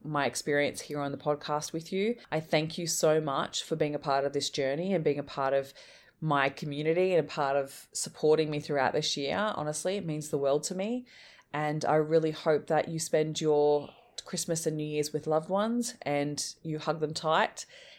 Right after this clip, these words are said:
and you share what you need to share with them and you speak your truth and you take care of yourself.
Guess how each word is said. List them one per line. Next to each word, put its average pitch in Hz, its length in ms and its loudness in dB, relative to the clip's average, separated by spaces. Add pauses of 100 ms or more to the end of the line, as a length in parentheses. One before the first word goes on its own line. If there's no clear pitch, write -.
(160)
and 147 260 -2
you 147 460 -2
share 160 360 6
what 165 100 6
you 170 80 -4
need 160 120 0
to 156 80 -2
share 151 220 6
with 156 140 4
them 156 120 -8
and 151 100 -4
you 143 80 -2
speak 170 420 -2
your 156 100 0
truth 170 600 -2 (520)
and 156 360 4
you 156 440 -2
take - 240 -2
care 165 160 6
of 180 80 2
yourself. - 500 -6